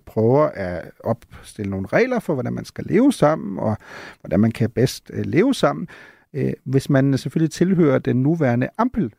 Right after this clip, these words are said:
øh, regering, så er det meget, meget tydeligt, at, øh, man ikke nødvendigvis selv holder sig, øh, til de regler og har vældig, vældig svært ved at opstille, øh, nogle, øh, selv samme for at have en, øh, fredelig,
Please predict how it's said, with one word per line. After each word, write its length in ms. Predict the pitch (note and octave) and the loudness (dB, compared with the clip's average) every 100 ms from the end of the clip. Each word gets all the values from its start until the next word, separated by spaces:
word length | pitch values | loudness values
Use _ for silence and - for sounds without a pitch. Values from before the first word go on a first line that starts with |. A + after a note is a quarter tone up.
| - | -6
øh, 200 | A#2+ A#2+ | -4 -2
regering, 520 | C3+ C3 D#3+ C3+ C#3+ | -4 0 2 2 0
så 120 | D3+ | 0
er 40 | D3 | 2
det 120 | E3+ | 4
meget, 220 | C#3 D#3+ | 4 4
meget 240 | C3+ B2+ | 4 4
tydeligt, 480 | C3 C#3+ C#3+ D#3+ E3 | 2 2 2 2 0
at, 160 | B2+ A#2 - | 0 0 -2
øh, 100 | B2 | 0
man 160 | B2 | 2
ikke 120 | D3+ E3+ | 2 2
nødvendigvis 460 | D3+ E3 D3 C3+ | 0 -2 -2 -4
selv 300 | - G3 C3 | -2 -2 -2
holder 380 | - D3 D3+ F3 | -2 0 0 -4
sig, 260 | - D3 C#3 - | -4 -4 -4 -2
øh, 200 | C3 A#2+ | 0 0
til 160 | - C#3 | -2 0
de 120 | D3+ | 2
regler 340 | B2+ C3 C#3+ | 2 2 2
og 220 | - A#2 | 2 0
har 140 | A2 A#2 | 0 0
vældig, 420 | A2+ B2+ - B2 | 0 0 -2 -4
vældig 260 | A#2+ - - | -4 -6 -4
svært 340 | - F#3 - - - _ - | 0 0 -2 -12 -20 _ 0
ved 100 | C#3+ | 2
at 120 | - | 0
opstille, 600 | A2+ - - C3 A#2 - | -6 -8 0 2 2 -2
øh, 280 | - G#2+ G2+ - _ | -2 -2 -2 -6 _
nogle, 400 | B2 A2+ A2+ A2 | 0 2 2 0
øh, 60 | A#2 - | -2 -4
selv 280 | - D#3 C#3 | -2 -2 -2
samme 420 | - A2 A#2+ C3+ | -2 -2 0 -2
for 240 | - B2 | -2 -2
at 200 | A2+ A2 | 0 0
have 260 | A2 A#2 A2 - | 0 0 -2 -2
en, 160 | A#2 G#2+ | -2 0
øh, 140 | G#2+ | -2
fredelig, 460 | - C3+ C#3+ D3 | 0 0 2 2